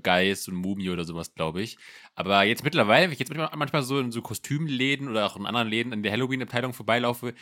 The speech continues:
finde ich auch immer diese Masken eigentlich immer ganz geil, so, die ja auch teilweise wirklich sehr ausgefallen und kreativ sind.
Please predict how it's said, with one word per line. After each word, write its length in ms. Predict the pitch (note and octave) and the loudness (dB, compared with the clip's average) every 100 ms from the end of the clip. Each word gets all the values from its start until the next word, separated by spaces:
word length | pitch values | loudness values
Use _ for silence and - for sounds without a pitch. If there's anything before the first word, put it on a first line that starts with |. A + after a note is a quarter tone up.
| - | -20
finde 200 | - A#2+ | -10 -4
ich 100 | B2 | 0
auch 100 | B2 | 0
immer 120 | C#3+ B2+ | 2 0
diese 180 | A2 | 0
Masken 420 | G2 G#2+ - - D#3+ | 2 2 2 -2 -2
eigentlich 200 | D#3 D#3 | -2 -2
immer 120 | D3 | -2
ganz 200 | C#3+ - | -2 -2
geil, 320 | B2+ C3 D3 | 2 2 0
so, 160 | C#3 D3 | -4 -8
die 160 | B2+ | -4
ja 120 | G#2+ A2 | -2 -4
auch 80 | - | -2
teilweise 200 | A2 G#2 | -4 -4
wirklich 180 | A2+ | -8
sehr 580 | - G#2+ A2 G#2 G2+ G#2 - | -2 2 4 2 -2 -12 -10
ausgefallen 720 | - G#2+ G#2 - G2+ G2+ G2+ | -6 -6 -6 -4 -2 -2 -6
und 80 | F2+ | -10
kreativ 500 | - F#2+ - A#2+ - | -8 -8 -8 -8 -8
sind. 320 | A2+ A#2 - | -6 -6 -8